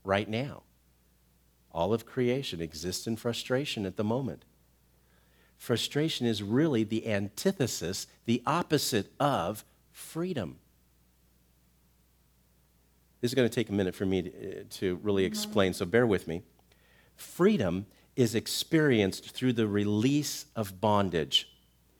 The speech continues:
In our case, as the children of God, we experience freedom as we are liberated from the lies and the wounds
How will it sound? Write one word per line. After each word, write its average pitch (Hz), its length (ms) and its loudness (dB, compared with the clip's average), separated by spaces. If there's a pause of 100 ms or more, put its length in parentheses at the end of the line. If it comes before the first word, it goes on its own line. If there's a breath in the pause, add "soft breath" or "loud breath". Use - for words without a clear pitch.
(300 soft breath)
In 104 140 2
our 123 200 6
case, 107 320 2
as 104 120 -8
the 101 60 -8
children 143 340 0
of 139 80 -2
God, 107 180 2
we 120 140 4
experience 123 600 2
freedom 107 680 2 (300 soft breath)
as 113 200 0
we 123 120 4
are 113 100 8
liberated 117 560 6
from 110 160 0
the 104 80 4
lies 117 560 2
and 123 160 4
the 117 80 6
wounds 113 580 6